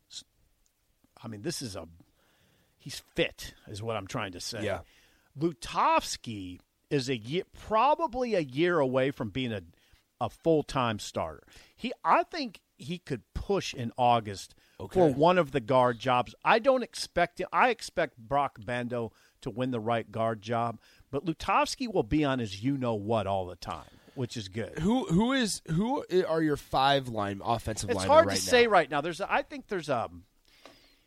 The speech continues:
Speaker 1: it har-, it's really hard to say what that offensive line's gonna look like right now. Except, okay, you say, just go left to right.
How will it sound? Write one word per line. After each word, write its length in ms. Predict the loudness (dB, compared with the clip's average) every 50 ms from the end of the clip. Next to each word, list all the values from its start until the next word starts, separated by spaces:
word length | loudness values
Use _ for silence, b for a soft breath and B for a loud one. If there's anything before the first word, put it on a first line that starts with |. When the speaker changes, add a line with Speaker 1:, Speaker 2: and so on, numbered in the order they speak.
| b b b b -20 -20 -20 -20 -20 _
Speaker 1:
it 200 | -14 -14 -14 -12
har-, 260 | -14 -12 -8 -8 -10 -10 _ _ _ _ _ _ _ _ _ _ _ -4
it's 180 | -4 -2 -2
really 360 | -2 0 2 2 2 0 -2
hard 260 | 2 4 4 4 4 2
to 60 | 0
say 260 | -4 0 2 2 4
what 140 | 4 2 4
that 160 | 4 6 8
offensive 440 | 8 6 6 2 -4 -4 -6 -8 -4
line's 260 | -2 -2 -2 -4 -4
gonna 180 | -8 -8 -6 -6
look 220 | -6 -6 -6 -4
like 180 | -4 -4 -4 -4
right 200 | -6 -6 -6 -6
now. 240 | -4 -4 -4 -4 -6 b b b b b b b b _ _ _ _ _ _ _ _ _ _ -20 _ _ _ _ _ _ _ _ _ _ -4 -4
Except, 720 | -4 -2 -2 -6 -4 2 4 4 4 4 0 -8 -20 -20 _ _ -14
okay, 160 | -8 -6 -4
you 140 | -4 -4 -6 -10 -10
say, 260 | -4 -2 -2 -2 -2 _ _ -20 _ _ -18 -12
just 180 | -10 -10 -4
go 120 | -4 -4 -4
left 340 | -2 -4 -4 -4 -6 -6 -12
to 80 | -12
right. 320 | -10 -10 -12 -12 -12 -14